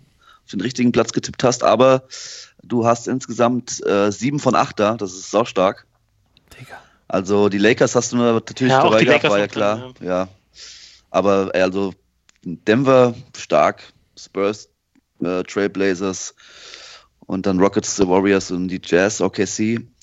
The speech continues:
Speaker 1: Ähm, ich hab, äh, noch einen Punkt mehr geholt sogar am Westen. Ich hab zwei, äh, richtig getippt. Ich hab die Spurs auf die sieben getippt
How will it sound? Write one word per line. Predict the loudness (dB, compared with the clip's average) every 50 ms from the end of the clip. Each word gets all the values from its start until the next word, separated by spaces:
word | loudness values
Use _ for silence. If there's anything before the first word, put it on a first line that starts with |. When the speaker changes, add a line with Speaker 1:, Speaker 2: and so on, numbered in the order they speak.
| _ -10 -2
Speaker 1:
Ähm, | 2 2 4 4 4 4 2 0 -2 -6 -10 -14 -20 -20 -20 -20 -20 -20 -20 -20 -20 -16 _
ich | -2 2 2
hab, | 2 2 2 2
äh, | 2 4 6 6 4 4 2 -2 -4
noch | -6 -8 -8
einen | -6
Punkt | -8 -8 -4 0
mehr | 0 0 2
geholt | 0 -2 -2 -4 -4
sogar | -8 -8 -6 -6
am | -6
Westen. | -6 -8 -8 -10 -10 -8
Ich | -8
hab | -8 -10 _
zwei, | -6 0 2 2 2 2 0 -6 -12 _ _ _ _ _ _ -8
äh, | -6
richtig | -4 -4 -6 -6 -10 -14
getippt. | -10 -10 -10 -4 -2
Ich |
hab | -4 -2
die | -2 -4
Spurs | -6 -4 0 2 2 2 2 2 0
auf | 0 0 0
die | -2 -4
sieben | -2 -2 -2 0 0
getippt | -2 -2 -2 -6 -8 -10 -16 -20